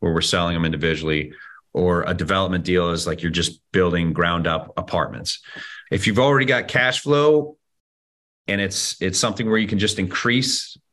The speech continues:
the value, you really want something at the seven-year mark, near the seven-year mark, because then you have the benefit of doing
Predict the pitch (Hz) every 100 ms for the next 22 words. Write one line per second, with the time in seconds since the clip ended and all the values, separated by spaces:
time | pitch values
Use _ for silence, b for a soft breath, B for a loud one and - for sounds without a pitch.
0 | _ - 92 85 80 95 113 151 180 170
1 | B B B _ 101 101 113 117 113 110
2 | 104 - 104 101 104 98 92 - 85 -
3 | - 113 113 117 117 120 113 117 117 -
4 | 107 117 120 113 127 120 120 120 117 117
5 | - 90 107 92 90 98 98 92 87 90
6 | 87 80 71 87 87 - 85 - 80 76
7 | 90 85 82 82 80